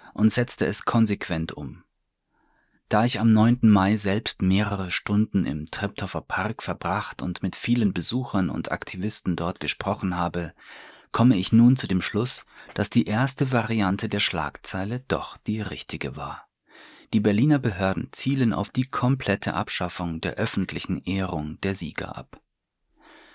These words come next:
Das geht natürlich nicht von heute auf morgen.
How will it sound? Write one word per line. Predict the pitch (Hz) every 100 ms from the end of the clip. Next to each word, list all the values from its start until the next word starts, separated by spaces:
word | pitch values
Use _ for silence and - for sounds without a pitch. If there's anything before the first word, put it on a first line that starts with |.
| - _ _ _ _
Das | - 110
geht | - 123
natürlich | 127 110 131 117 -
nicht | 110 -
von | 104 92
heute | 92 95 95
auf | 73
morgen. | 95 107 117 - 85